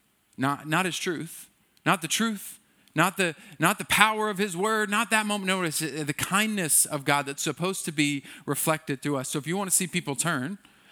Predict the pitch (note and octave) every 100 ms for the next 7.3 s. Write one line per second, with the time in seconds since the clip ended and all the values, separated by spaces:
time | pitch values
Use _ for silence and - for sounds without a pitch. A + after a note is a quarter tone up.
0 | - - C#3+ F#3+ F#3+ - F#3 F#3+ E3+ D#3+
1 | - G3 F3+ - E3+ D3+ C#3+ - - C3
2 | D#3+ G3 F#3+ F#3 F#3+ - F#3 F3 E3+ E3
3 | D3 C#3+ E3+ D#3+ - F#3 F3+ - G3 F#3
4 | E3+ E3+ F3+ - E3+ D3 - - D3 G3
5 | G3+ F#3 E3+ F#3 - F3 D3 F#3 F3+ F3
6 | D#3 E3+ D3+ - - G#3+ G#3 F#3+ F3 E3
7 | E3 E3